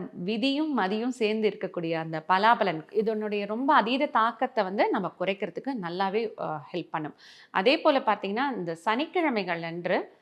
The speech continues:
இவங்க யாருக்காவது அன்னதானம், நீருடன் அன்னதானம் செய்யணும். நிறைய இடத்துல சொல்லிட்டே வந்துட்டு இருக்கேன். இந்த நீருடன் அன்னதானம் இந்த சனிச்சந்திரன் சேர்க்கையை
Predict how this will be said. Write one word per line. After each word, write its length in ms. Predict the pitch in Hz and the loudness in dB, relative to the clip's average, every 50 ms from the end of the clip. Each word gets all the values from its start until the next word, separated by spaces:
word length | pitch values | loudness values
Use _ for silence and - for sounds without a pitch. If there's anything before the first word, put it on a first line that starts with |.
| _ _ _ - | _ _ _ -8
இவங்க 200 | 190 190 190 180 | -6 -4 -2 0
யாருக்காவது 640 | 180 175 175 180 - 202 202 202 254 311 359 - - _ _ | 0 0 -2 -2 -2 -2 -2 -2 -2 -6 -6 -8 -16 _ _
அன்னதானம், 640 | - 175 175 185 240 269 262 240 208 180 156 - - _ | -10 -8 -4 -2 0 2 2 2 2 0 -4 -10 -12 _
நீருடன் 500 | - - 190 220 254 262 247 208 226 233 | -8 -4 -2 0 0 0 0 -2 -2 -2
அன்னதானம் 500 | 208 170 175 185 196 190 180 175 175 190 180 | -2 -4 -2 -2 -2 0 -2 -2 -4 -6 -6
செய்யணும். 240 | - 165 156 151 - | -6 -8 -6 -8 -10
நிறைய 360 | - 160 165 165 180 196 202 | -8 -8 -6 -6 -4 -2 -2
இடத்துல 400 | 196 180 165 170 - 185 202 208 208 - | -2 -2 -4 -6 -6 -4 -6 -4 -4 -6
சொல்லிட்டே 360 | 180 170 170 170 - 190 190 | -6 -6 -6 -6 -6 -6 -6
வந்துட்டு 180 | 185 165 160 147 | -6 -10 -12 -14
இருக்கேன். 280 | - 160 - - - 440 - - - - - - - | -14 -12 -10 -8 -8 -8 -10 -16 -18 -16 -18 -14 -8
இந்த 140 | - 196 190 | -4 -2 0
நீருடன் 480 | 190 208 240 285 302 302 269 285 262 | 0 2 2 2 2 2 0 0 0
அன்னதானம் 460 | 226 196 202 220 214 214 202 202 220 269 | 0 0 2 2 2 2 2 0 0 -2
இந்த 160 | 277 220 190 - | -2 -4 -4 -4
சனிச்சந்திரன் 560 | 196 196 220 247 240 - 254 220 208 196 185 196 | -4 -4 -4 -4 -6 -8 -8 -6 -6 -6 -4 -2
சேர்க்கையை 480 | 202 196 196 196 - 208 190 196 240 | -2 -4 -4 -2 -4 -4 -2 0 0